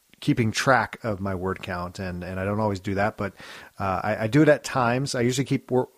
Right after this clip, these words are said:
track of a word count on per project, but I've been trying to, uh, keep it globally, uh, per month,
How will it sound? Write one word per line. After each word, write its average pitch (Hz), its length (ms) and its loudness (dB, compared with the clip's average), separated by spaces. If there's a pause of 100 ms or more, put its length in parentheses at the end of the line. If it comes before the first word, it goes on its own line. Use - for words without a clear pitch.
(140)
track 123 280 2
of 110 60 -12
a 110 80 2
word 107 320 4
count 110 340 0
on 101 260 -4
per 120 220 -2
project, 131 720 2
but 117 100 2
I've 107 120 2
been 104 280 0
trying 120 220 -2
to, 110 160 0 (460)
uh, 57 460 -6 (360)
keep 160 240 2
it 131 140 2
globally, 131 760 6
uh, 104 540 -4
per 127 180 2
month, 120 520 0